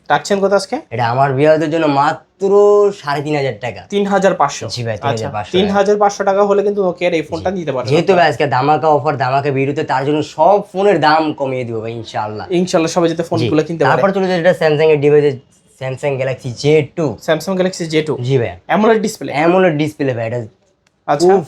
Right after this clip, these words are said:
Speaker 2: ফ্রেশ কন্ডিশন ভাইয়া, ফাস্ট চলে ভাইয়া।
Speaker 1: ওকে,
Speaker 2: এটা
Speaker 1: দা-
Speaker 2: ফোর জি সাপোর্টার ভাইয়া, এটা আপনার ভিউয়ারদের জন্য মা-, রাখছি মাত্র পঁচিশশো টাকা ভাইয়া।
Speaker 1: মানে পঁচিশশো টাকায় Samsung এর
Speaker 2: জি।
Speaker 1: ফোন, তোমার অ্যামোলেড ডিসপ্লে?
Speaker 2: জি ভাইয়া।
Speaker 1: কালার কয়টা হবে? দুইটা?
Speaker 2: কালার, দুইটা কালার হবে ভাইয়া।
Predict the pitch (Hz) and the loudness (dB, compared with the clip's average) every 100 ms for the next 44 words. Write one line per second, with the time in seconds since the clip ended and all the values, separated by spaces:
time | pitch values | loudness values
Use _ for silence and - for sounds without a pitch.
0 | - 165 202 208 - 180 160 147 135 127 | -10 -2 0 0 -2 -4 -4 -2 -4 -4
1 | 117 - 131 147 - _ - 139 113 101 | -6 -6 -6 -6 -8 _ -2 -2 0 -6
2 | 95 _ _ - 156 - 196 175 131 156 | -10 _ _ -4 -4 0 -2 0 -2 0
3 | 160 165 156 147 160 165 170 147 139 139 | 2 2 0 0 0 0 0 0 2 0
4 | 143 143 123 135 143 147 151 143 123 123 | 0 -2 0 0 0 0 0 0 -2 -6
5 | 110 131 131 - 139 127 151 151 _ - | -4 -4 -4 -2 -2 0 0 -2 _ -2
6 | 196 202 208 202 - _ _ _ 156 151 | 2 4 4 2 -8 _ _ _ -12 -8
7 | 180 - 151 127 120 110 95 - 165 202 | -8 -6 -4 -4 -4 -6 -8 -4 0 0
8 | 233 226 220 240 - 254 247 254 262 233 | 0 2 0 0 0 0 2 2 2 2
9 | 214 - 240 247 247 254 269 269 254 254 | 0 -2 -2 -2 0 2 4 2 0 2
10 | 196 208 226 214 170 117 135 117 92 98 | 2 2 0 0 -6 -4 -4 -4 -8 -14
11 | _ - 196 202 196 156 156 151 196 143 | _ -2 0 2 2 0 0 0 0 0
12 | 143 139 135 135 131 110 104 92 90 | 0 -2 -2 -2 -2 -4 -8 -10 -14